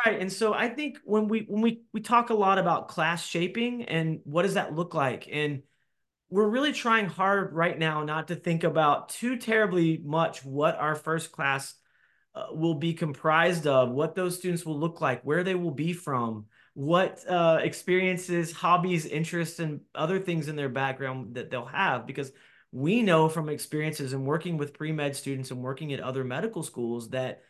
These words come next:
that's what makes it fun. Uh, in fact, if you, if you find out that you have, I don't know, three or four students that all play different instruments,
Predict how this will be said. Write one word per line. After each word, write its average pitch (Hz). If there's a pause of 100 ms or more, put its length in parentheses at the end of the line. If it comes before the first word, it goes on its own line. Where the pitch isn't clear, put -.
(460)
that's 175
what 190
makes 165
it 123
fun. 120 (440)
Uh, 131
in 143
fact, 202
if 190
you, 226
if 160
you 196
find 185
out 185
that -
you 151
have, 143 (720)
I 175
don't 208
know, 160
three 180
or 190
four 180
students 175
that 160
all 160
play 175
different 165
instruments, 160